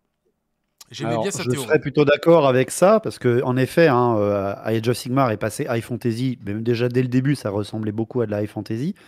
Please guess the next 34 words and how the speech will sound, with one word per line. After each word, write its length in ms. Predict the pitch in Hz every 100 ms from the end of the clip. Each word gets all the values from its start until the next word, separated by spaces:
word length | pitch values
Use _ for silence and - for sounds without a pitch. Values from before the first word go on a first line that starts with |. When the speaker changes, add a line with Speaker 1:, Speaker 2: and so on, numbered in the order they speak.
| - _ _ _ -
Speaker 2:
Le, 500 | 110 117 110 110 107
l'univers 540 | 113 131 143 165 127
dark 400 | 143 160 - -
de, 420 | 113 113 110 104
de, 340 | 107 110 107 104
de 180 | 101 104
Warhammer 500 | 113 120 127 131 104
est 60 |
très 160 | - 107
pre-, 220 | - 117
est 280 | 98 92 -
très 420 | - 110 101 92 - - _ _ _ -
pas, 360 | 120 117 107
euh, 680 | 104 98 95 90 90 87 87 -
il 160 | 107
est 60 | 113
pas, 340 | 131 123 117
euh, 240 | 101 98 - -
hypé 380 | 113 110 135 131
à 80 | 117
fond 380 | - 139 131
en 60 | 107
ce 120 | -
moment 300 | 120 123 127
parce 200 | 120 92
que, 240 | - 101 95
pff, 180 | - - _ _ _ _ _ -
il 60 | 113
y 40 |
a 40 |
pas 160 | 110 135
grand-chose, 680 | 113 135 127 - 139 131 113
euh, 180 | 104 101
qui, 640 | - 110 104 98 95